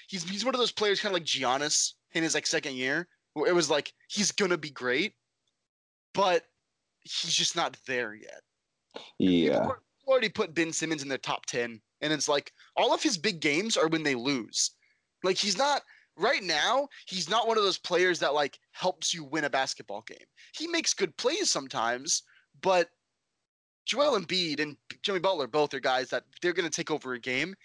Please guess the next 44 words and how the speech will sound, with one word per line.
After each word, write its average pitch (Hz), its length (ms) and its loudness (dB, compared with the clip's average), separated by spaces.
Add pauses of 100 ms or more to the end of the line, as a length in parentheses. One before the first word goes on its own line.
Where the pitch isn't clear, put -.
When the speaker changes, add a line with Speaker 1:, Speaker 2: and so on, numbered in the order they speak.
(120)
Speaker 1:
and 139 140 -6
they're 165 80 2
gonna 151 200 2
help 147 260 -2
you 117 80 -10
win 120 160 0
a 113 60 0
lot 123 200 2
more 123 120 -2
than 107 120 -8
Ben's - 260 -8
going - 260 -14
to - 200 -14
right 76 160 -8
now. 107 240 -6 (500)
And - 80 2
Speaker 2:
Yeah. - 60 2
Speaker 1:
that's, - 160 -2
I - 40 -2
mean, 320 220 -4
Ben's, 370 160 -6
like, 339 100 2
twenty. 349 380 0 (680)
You - 80 -10
gotta 240 200 2
grow. 170 360 2 (120)
That's 139 120 -2
how 175 80 2
the 156 120 0
N 170 80 0
B 170 100 0
A 175 80 2
works. - 340 0 (300)
Zion 214 300 2
Williamson 220 400 0
is 147 100 -4
not 170 140 2
gonna 175 100 0
come 175 180 -4
in 165 60 -4
the - 80 0
league 196 220 -4
next 139 240 -4
year 135 200 -2